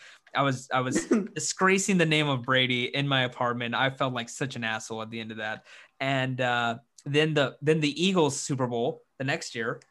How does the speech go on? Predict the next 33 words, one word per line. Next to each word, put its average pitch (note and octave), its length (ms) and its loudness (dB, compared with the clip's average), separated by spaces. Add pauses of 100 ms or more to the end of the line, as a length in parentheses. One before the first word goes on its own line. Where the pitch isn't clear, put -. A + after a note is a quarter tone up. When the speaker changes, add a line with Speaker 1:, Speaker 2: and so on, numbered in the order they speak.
Speaker 1:
against C3 240 -6
the C3 80 -6
Eagles, C3 380 -2 (200)
I C3+ 120 0
remember C#3 280 2
I A#2+ 120 2
drank, C#3 560 -2 (100)
um, B2+ 480 -4 (380)
what F#3 100 0
I C#3+ 80 2
do? C3 300 -8
Oh, A#3 160 8
I C#3+ 140 2
remember C#3 280 0
this C3 160 -6
perfectly. - 560 -4 (300)
I D#3 100 2
didn't F#3 280 2
drink F3+ 440 -2
at C3+ 120 2
all D#3+ 180 6
in F#3+ 80 2
the E3 60 -2
first F#3 340 -2
half B2 220 0
until C3 140 -4
the B2 80 -6
Philly E3+ 280 0
special. B2+ 560 -4 (120)
And B2+ 140 -4
after C#3 220 0
that D3 180 4
happened, B2 460 -4